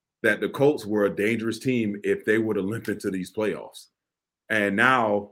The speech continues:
you look at who's in the playoffs and looking at the game after the Colts with the, between the Chargers and the Raiders.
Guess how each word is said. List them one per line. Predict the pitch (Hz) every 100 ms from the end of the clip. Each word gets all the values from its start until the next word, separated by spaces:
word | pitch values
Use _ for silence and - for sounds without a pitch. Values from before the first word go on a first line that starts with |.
| -
you | 107
look | 117 107
at | 104 101 -
who's | 131 120 -
in | 117 135
the | 123
playoffs | - 104 87 85 92 -
and | 92 87
looking | 113 117 104
at | 104
the | 101
game | 90 110 110 104
after | 120 -
the | 98 90
Colts | - 90 90 -
with | 90
the, | 87 - _ -
between | 85 113 107
the | 92
Chargers | - 110 104 101 98
and | 95
the | 90
Raiders. | 117 120 95 92